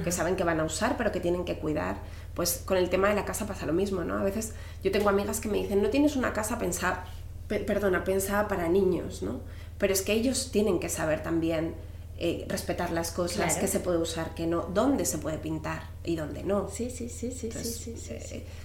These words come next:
Speaker 2: yo creo que se, se trata un poco de, de transmitirles valores que luego habrá cosas que queden y cosas que no, ¿no? Pero yo creo que es una
Speaker 1: Ujú,
Speaker 2: labor
Speaker 1: ujú.
Speaker 2: importante.
Speaker 1: ¿Y los retos un poco de
Speaker 2: De pick and pack.
Speaker 1: de, sí, de, exacto, de, de la decoración, ¿sabes? De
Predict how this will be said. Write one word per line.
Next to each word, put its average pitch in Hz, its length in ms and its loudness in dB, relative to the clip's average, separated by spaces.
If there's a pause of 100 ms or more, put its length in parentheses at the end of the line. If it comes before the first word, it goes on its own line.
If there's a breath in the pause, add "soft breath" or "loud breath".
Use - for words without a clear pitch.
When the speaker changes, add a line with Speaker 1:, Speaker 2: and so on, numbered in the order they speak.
(340 loud breath)
Speaker 2:
yo 190 80 4
creo 214 120 2
que 226 100 2
se, - 180 -2
se 208 140 0
trata 208 220 0
un 214 60 2
poco 202 260 4
de, 170 360 2
de 160 400 0
transmitirles 180 560 0
valores 214 360 4
que 190 120 0
luego 170 280 4
habrá 156 340 -2
cosas 240 240 -2
que - 140 -8
queden 196 280 0
y 165 80 -2
cosas 180 280 -4
que - 140 -8
no, 151 160 -2
¿no? 120 200 -4 (100)
Pero 175 180 -6
yo 185 120 -4
creo 214 180 -10
que 170 240 -4
es - 160 -8
una 170 120 0
Speaker 1:
Ujú, 156 80 -2
Speaker 2:
labor 156 200 -2
Speaker 1:
ujú. 160 80 -2
Speaker 2:
importante. - 440 -6 (640 loud breath)
Speaker 1:
¿Y 233 120 4
los 214 280 6
retos 277 440 0
un 220 160 -4
poco 269 400 -2
de 190 600 0 (500)
Speaker 2:
De - 120 4
pick - 200 0
and 233 100 0
pack. 233 380 0
Speaker 1:
de, 175 280 2
sí, 233 320 0
de, 170 500 2
exacto, 208 460 -2
de, 202 220 -6
de 175 140 -2
la 190 100 2
decoración, 202 680 4
¿sabes? 226 280 0
De 185 240 -2